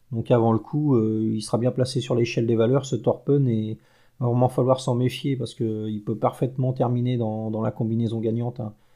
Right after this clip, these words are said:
Il fera partie des, des belles possibilités, on va dire. Ensuite, euh, on va se méfier de Caliste, le numéro deux.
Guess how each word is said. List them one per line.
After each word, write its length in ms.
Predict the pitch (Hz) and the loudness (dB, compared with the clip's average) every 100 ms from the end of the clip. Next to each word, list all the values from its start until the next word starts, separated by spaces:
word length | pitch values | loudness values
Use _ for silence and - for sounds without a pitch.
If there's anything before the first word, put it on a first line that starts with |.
| _ | _
Il 80 | 127 | -4
fera 180 | - 127 | 0 2
partie 340 | 131 - 139 | 2 0 -2
des, 280 | 120 113 113 | 4 4 4
des 100 | 117 | 4
belles 220 | 113 120 | 2 2
possibilités, 600 | 123 - 117 113 117 135 | 0 -2 -4 -4 -2 -2
on 100 | 120 | 0
va 100 | 110 | -2
dire. 280 | 110 110 - _ _ _ _ _ _ _ _ _ _ | -4 -8 -14 _ _ _ _ _ _ _ _ _ _
Ensuite, 480 | 127 127 - 147 147 | -2 -2 -2 -4 2
euh, 220 | 139 131 | 4 6
on 100 | 131 | 6
va 120 | 127 | 4
se 140 | 131 135 | 4 2
méfier 300 | 131 - 143 | 2 2 2
de 140 | 131 | 2
Caliste, 580 | 131 160 156 170 - - | 4 4 4 0 -2 -2
le 160 | 123 123 | 0 2
numéro 460 | 127 127 127 131 | 2 2 4 4
deux. 220 | 143 156 | 4 0